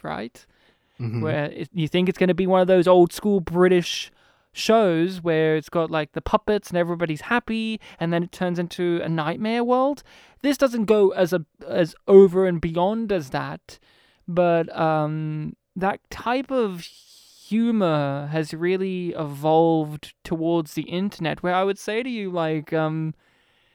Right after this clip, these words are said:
Speaker 1: like, do you think that Posh Nosh, like, now,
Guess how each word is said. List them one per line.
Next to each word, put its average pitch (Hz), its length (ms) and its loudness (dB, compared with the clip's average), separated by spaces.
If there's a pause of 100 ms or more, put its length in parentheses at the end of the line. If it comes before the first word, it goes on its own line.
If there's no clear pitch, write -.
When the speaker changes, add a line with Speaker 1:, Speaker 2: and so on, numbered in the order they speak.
(720)
Speaker 1:
like, 175 440 -4 (120)
do 202 100 -4
you 240 220 -2
think 226 380 -8
that 196 260 -4
Posh 196 400 -4
Nosh, 175 840 -6 (160)
like, 151 380 -4
now, 156 760 -4